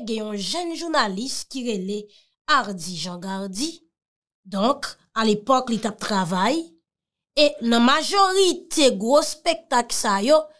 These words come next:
li te konn toujou al patisipe, al fè repòtaj, et cetera. Jou sa, te, ki te gen gwo seremoni ki t ap fèt andedan palè nasyonal,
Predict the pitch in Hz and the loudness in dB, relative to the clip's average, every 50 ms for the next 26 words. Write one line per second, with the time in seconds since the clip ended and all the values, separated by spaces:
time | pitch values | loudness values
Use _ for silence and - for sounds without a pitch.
0 | _ _ 220 269 247 277 269 240 247 254 247 247 240 233 240 247 240 226 208 247 | _ _ -10 -8 -2 0 0 2 4 4 2 4 2 0 0 0 0 0 0 -2
1 | - - - 247 220 208 196 208 220 208 208 - 240 - - - 196 156 - - | -2 0 0 0 0 0 -2 -2 -2 -2 0 -2 -2 -2 -2 -4 -4 -6 0 4
2 | 240 247 247 247 - - - _ - 269 262 247 196 - 233 214 208 208 208 208 | 4 4 4 2 -2 -10 -8 _ 0 0 0 0 -2 -6 -6 -4 -4 -4 -4 -4
3 | - 190 165 175 - 240 233 233 240 - - - - 269 262 - - - 220 - | -6 -8 -8 -4 0 2 2 2 2 0 -2 -2 -2 -2 -2 -2 -4 -4 -4 -6
4 | - 208 180 170 - - 311 427 480 - - - 339 285 277 277 - 370 392 381 | -6 -6 -6 -4 -2 2 4 4 4 4 2 2 2 4 4 4 4 2 0 -2
5 | 339 302 - - - 294 - 302 285 226 285 269 247 226 208 160 208 208 285 320 | -6 -10 -10 -10 -10 -2 0 2 2 4 4 4 4 4 2 0 0 2 4 4
6 | 320 - - 339 302 302 285 285 277 269 247 233 226 208 - - - 220 208 - | 4 2 2 2 4 4 4 6 6 4 2 2 0 -4 -6 -6 -6 -6 -6 -6
7 | - - - 262 220 - - - - _ _ _ _ _ 311 285 240 220 226 185 | -8 -6 -4 -4 -4 -4 -8 -16 -20 _ _ _ _ _ -2 0 2 2 2 2
8 | 180 285 302 302 294 254 233 214 196 175 175 165 - - - - 214 226 254 302 | 2 2 2 2 2 2 2 2 -2 -4 -6 -6 -6 -6 -4 -4 -4 -2 0 2
9 | 339 381 | 2 0